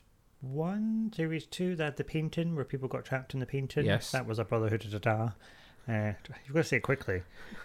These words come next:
Speaker 1: You g-, you've gotta get the drama across, Dada. Um, so that was one of their, one of their plots, 'cause that's how they ultimately defeat them, 'cause they got, they trapped them in the picture.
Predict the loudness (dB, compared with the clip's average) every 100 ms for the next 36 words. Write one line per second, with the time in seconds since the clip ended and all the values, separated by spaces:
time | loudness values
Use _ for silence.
0 | -18 -20 -20 -20 -20 -20 -12 -10 -8 -8
1 | -6 -6 -4 -4 -2 -2 -4 -6 -8 -2
2 | -2 -2 -8 -20 -20 -20 -20 -20 -8 -2
3 | 0 0 0 4 4 4 2 4 4 2
4 | -4 -20 _ -12 -2 0 2 0 0 -2
5 | -2 -4 -8 -2 0 -2 -2 0 4 4
6 | 2 0 -2 -4 -4 -4 -2 -2 -2 -4
7 | -4 -4 0 0 2 0 2 2 4 4
8 | 0 -6 -4